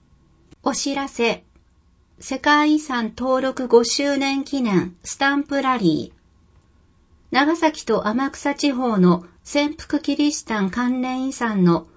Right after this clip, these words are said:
世界遺産登録五周年を記念し、構成資産地域をめぐるスタンプラリーを開催します。参加者の中から抽選で景品をプレゼントします。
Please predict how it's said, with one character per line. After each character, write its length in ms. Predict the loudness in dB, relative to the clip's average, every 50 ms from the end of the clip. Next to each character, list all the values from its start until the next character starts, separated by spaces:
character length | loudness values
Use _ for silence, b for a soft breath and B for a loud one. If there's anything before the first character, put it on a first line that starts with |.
| b b b
世 180 | -6 -4 -4
界 320 | -2 0 0 0 0 -2 -4
遺 40 |
産 260 | -4 -4 -4 -4 -4 -4
登 320 | -4 -4 -4 -4 -2 -2
録 180 | -2 -2 -2 0
五 140 | 0 0
周 260 | -2 -2 -4 -4 -4 -4
年 300 | -4 -4 -4 -2 0 0
を 80 | 0
記 140 | -2 -2 -4
念 260 | -2 -2 -2 -2 -2
し、 360 | -2 -2 0 -2 -2 -2 B B B B B B B B _
構 240 | -4 -2 0 0 0
成 240 | 0 0 0 0 0
資 200 | 0 0 -4 -4
産 280 | -2 0 0 0 0 -2
地 200 | -2 -2 -2 -2
域 200 | -2 0 0 0
を 80 | 0
め 160 | 0 -4 -4
ぐ 140 | -2 -2 -2
る 80 | -2 -4
ス 100 | -8 -6
タ 140 | -4 -4 -2
ン 100 | -2 -4
プ 120 | -6 -6
ラ 160 | -6 -4 -4 -4
リ 200 | -4 -2 0 0
ー 60 | 0
を 60 | 0
開 200 | 0 -2 -4 -4
催 260 | -2 -2 0 0 0
し 160 | 0 -2 -2
ま 160 | -2 -2 -2 -4
す。 180 | -6 -10 -20 _ _ _ _ _ -20 _ _ _ _ _
参 300 | -8 -2 0 0 0 0
加 120 | 0 -2 -2
者 140 | 0 -2 -2
の 100 | -2 -2
中 280 | -4 -4 -4 -4 -2
か 120 | 0 0 2
ら 200 | 2 0 -2 -4 _ -10
抽 240 | -6 -4 -4 -4 -4
選 360 | -4 -6 -4 -4 -2 -2 0
で 240 | 0 0 0 -2 b b b b
景 260 | -8 -4 -2 -2 -2 -2
品 320 | -2 -4 -2 -2 -2 -2
を 60 | -2
プ 140 | -2 -2 -2
レ 100 | -2 -2
ゼ 160 | -4 -6 -4
ン 80 | -4 -2
ト 140 | -2 0 -2
し 140 | 0 -2
ま 180 | -2 -2 -4 -4
す。 260 | -6 -8 -14 -20 _